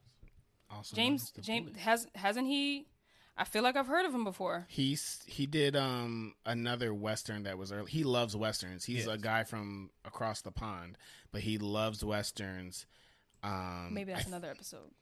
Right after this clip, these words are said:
Speaker 3: Yeah.
Speaker 2: Where is he from? Eng-, he's English?
Speaker 3: Yes.
Speaker 2: Maybe that could be another episode.
Speaker 3: We could talk about
Speaker 1: Ooh.
Speaker 3: that. We have feelings about that as well. But,
Speaker 1: Do we?
Speaker 3: uh,
Speaker 1: I
Speaker 3: I
Speaker 1: guess
Speaker 3: do.
Speaker 1: you guys do.
Speaker 3: Um, but
Speaker 2: They
Speaker 3: that
Speaker 2: haven't
Speaker 3: being
Speaker 2: developed
Speaker 3: said,
Speaker 2: yet.
Speaker 3: um,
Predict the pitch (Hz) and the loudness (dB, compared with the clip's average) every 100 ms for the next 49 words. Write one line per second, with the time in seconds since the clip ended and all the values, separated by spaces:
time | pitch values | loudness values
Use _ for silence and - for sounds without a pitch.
0 | _ - - _ - 240 262 254 196 190 | _ -14 -14 _ 0 2 2 0 0 -2
1 | 214 208 220 202 233 311 - - 123 98 | -6 -8 -4 0 0 -2 -6 -10 -8 -8
2 | - - - 185 175 165 170 131 - - | -8 -14 -4 -2 -2 -4 -8 -12 -12 -16
3 | - - - - _ - 120 120 110 104 | -16 -20 -20 -20 _ -4 0 2 2 4
4 | 107 107 110 107 107 107 110 104 87 98 | 4 4 2 0 -2 -4 -4 -6 -8 -10
5 | - 147 143 147 123 113 117 98 101 92 | 6 8 8 4 0 -2 -2 -2 -2 -6
6 | 98 90 - - - - 147 392 440 440 | -6 -10 -12 -20 -18 6 10 10 8 4
7 | 131 120 - 95 208 - 117 202 269 98 | 0 -2 -2 8 8 8 4 4 4 2
8 | 101 104 135 - _ - _ - 123 123 | 0 -6 -10 -12 _ -20 _ -2 2 4
9 | 120 117 113 - 135 151 160 170 156 143 | 4 2 -2 -2 4 8 8 6 2 4
10 | 120 110 - _ - _ 107 120 117 113 | 2 2 -6 _ -20 _ 2 6 6 4